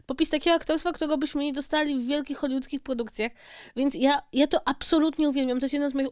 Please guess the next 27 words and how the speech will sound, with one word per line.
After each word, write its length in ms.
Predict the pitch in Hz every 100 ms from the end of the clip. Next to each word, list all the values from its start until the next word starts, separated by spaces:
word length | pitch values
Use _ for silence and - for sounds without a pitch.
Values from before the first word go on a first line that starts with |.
| -
ulubionych 560 | 269 254 247 294 311
zabaw, 380 | 262 262 220 220
jak 140 | 226 233
oglądam 440 | 220 240 285 277
brytyjski 440 | 233 226 240 -
serial, 380 | 233 208 208 262 - - - - 214
żeby 200 | 240 240 254 285 294
wyłapywać 680 | - 320 311 185 - - - _
tych 200 | 269 277
aktorów 540 | 240 - 240 233 240
czy 100 | -
aktorki, 380 | 220 - 220 247
których 200 | - 269
ja 120 | 294
znam 220 | 320 294
z 20 | 262
innych 220 | 262 240
produkcji. 580 | 226 202 180 - 208 220 - - -
E, 180 | 214 214
tutaj 600 | 240 254 240 240 214 - - -
w-, 440 | 226 - - -
kilka, 460 | - 349 - 233 220
kilka 300 | - 277 233
osób 300 | 247 233 -
po 140 | -
prostu 280 | 240 240 262
rozpoznałam, 760 | 254 - 254 247 247 226 214